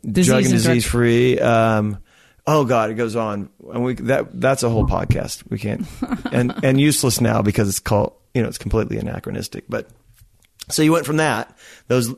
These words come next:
Speaker 2: condensed thirty word ads, all the way now to where you, I mean,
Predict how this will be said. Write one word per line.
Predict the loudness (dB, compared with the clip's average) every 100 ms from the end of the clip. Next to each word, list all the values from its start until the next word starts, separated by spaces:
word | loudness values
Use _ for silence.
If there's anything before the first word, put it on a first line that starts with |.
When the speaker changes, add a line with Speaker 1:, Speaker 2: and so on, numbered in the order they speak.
| -2
Speaker 2:
condensed | 0 2 2 0 -2
thirty | 0 2
word | 2 2
ads, | 2 0 -4 -12 -20 _ -2
all | 0 2
the | 2
way | 2
now | 2 0 0
to | 0
where | 0 2
you, | 2 0 0
I | -2
mean, | -2 -4 -6